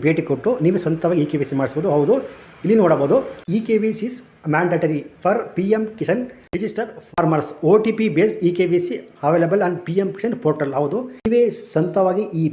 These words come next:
ಪಿ ಎಂ ಕಿಸಾನ್ನ ಅಫಿಷಿಯಲ್ ಪೇಜಲ್ಲಿ ಒ ಟಿ ಪಿನ ಎಂಟ್ರಿ ಮಾಡಿಕೊಂಡು ನೀವೇ ಈಸಿಯಾಗಿ ಇ ಕೆ ವೈ ಸಿ ಮಾಡಿಸಬಹುದು.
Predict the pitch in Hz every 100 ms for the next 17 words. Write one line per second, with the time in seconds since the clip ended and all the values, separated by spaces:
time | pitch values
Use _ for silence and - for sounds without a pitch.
0 | 156 180 214 220 202 165 175 175 151 127
1 | 170 160 156 147 147 226 - 147 190 208
2 | - 190 151 156 147 151 147 180 262 -
3 | _ _ - 185 214 165 156 175 240 -
4 | 156 151 151 170 139 131 139 143 143